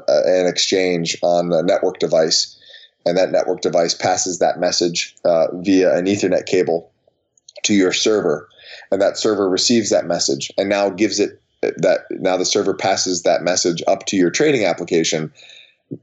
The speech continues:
That, that process, passing it up to the trading application and having your trading application react to that price update by saying, "Oh, you know what? Now I want to go submit a new order."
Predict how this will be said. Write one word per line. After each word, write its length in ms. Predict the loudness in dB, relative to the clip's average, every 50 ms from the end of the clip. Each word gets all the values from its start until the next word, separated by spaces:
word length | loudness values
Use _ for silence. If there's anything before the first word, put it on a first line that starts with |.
| _ -2
That, 320 | 0 0 0 0 -2 -2 -2
that 200 | 0 0 -2 -2
process, 720 | -2 -2 0 0 0 0 0 0 0 -2 -4 -6 -10 -10 -4
passing 320 | -2 0 0 0 0 -2 0
it 60 | -2
up 100 | -2 -2
to 100 | -4 -6
the 60 | -4
trading 320 | -2 0 0 0 2 2
application 560 | 0 0 -2 -2 0 0 2 2 0 0 -2 -2
and 100 | 0 0
having 300 | 0 0 0 0 0 0
your 80 | -2
trading 280 | 0 0 0 0 2 0
application 680 | 0 -2 -2 -2 0 0 0 2 0 0 -2 -2 -4 -6 -12 -20 -20 -20 -20 _ _
react 460 | 0 2 4 4 2 2 0 -2 -4 -4
to 80 | -2
that 240 | 0 0 0 0 0
price 280 | 0 -2 0 0 0 0
update 420 | -2 -2 -2 -2 0 0 0 0
by 180 | 0 0 0 0
saying, 400 | 0 0 0 0 0 0 0 0
"Oh, 120 | 2 2
you 140 | 2 0 0
know 120 | 2 2
what? 200 | 2 2 0 0
Now 100 | -2 0
I 80 | 0 0
want 180 | 0 0 -2 -2
to 40 | 0
go 140 | 0 0
submit 320 | 0 -2 -2 -2 -2 -2 0
a 40 | 0
new 160 | 0 0 0
order." 460 | 2 2 0 0 0 -2 -2 -4 -6